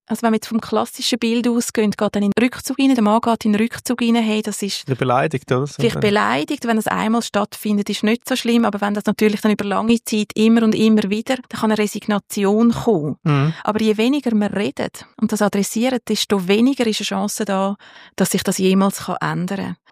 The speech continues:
Speaker 1: Und was auch spannend ist, wenn dann die Pärchen mal anfangen zu reden, merkt man sehr oft, geht's eigentlich eben dann gar nicht um den Sex, sondern die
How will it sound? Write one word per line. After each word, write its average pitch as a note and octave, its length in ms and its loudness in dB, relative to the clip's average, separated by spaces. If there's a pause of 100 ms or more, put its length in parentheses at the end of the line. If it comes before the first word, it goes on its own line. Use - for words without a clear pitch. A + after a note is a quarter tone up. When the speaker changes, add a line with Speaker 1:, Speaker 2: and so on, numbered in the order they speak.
Speaker 1:
Und A3+ 260 -2
was - 260 -4
auch D4 160 -4
spannend D4 380 -2
ist, C4 200 -4
wenn A#3 200 2
dann C4+ 140 0
die A#3+ 80 -2
Pärchen A#3+ 360 2
mal G#3+ 180 2
anfangen A3 540 0
zu C#4+ 60 -4
reden, A3+ 280 2
merkt G3+ 400 2
man G#3 80 4
sehr G#3+ 320 0
oft, - 540 -2 (260)
geht's G#3+ 340 -2
eigentlich A3 420 0
eben G#3+ 140 -2
dann G3+ 160 -2
gar G#3 260 0
nicht G#3+ 180 0
um G3+ 160 0
den G3+ 100 -2
Sex, - 420 -4
sondern G#3+ 260 4
die - 60 -10